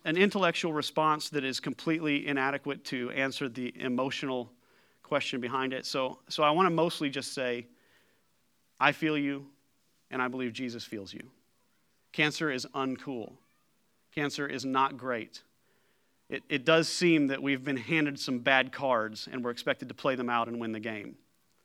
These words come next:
Now, with that said, Jesus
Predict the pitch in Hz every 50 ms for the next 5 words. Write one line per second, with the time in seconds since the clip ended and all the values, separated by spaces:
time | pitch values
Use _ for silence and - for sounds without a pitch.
0 | _ _ _ _ _ _ _ _ _ _ _ _ _ - 131 127 123 110 110 117
1 | - _ _ _ _ _ _ _ _ _ _ _ _ _ _ _ _ _ _ _
2 | - 143 131 120 165 185 190 175 - - 127 117 117 120 127 - _ _ _ _
3 | _ _ _ _ _ _ _ _ _ _ _ _ _ _ _ _ _ _ _ _
4 | _ _ _ _ 127 131 180 202 190 180 160 151 - - -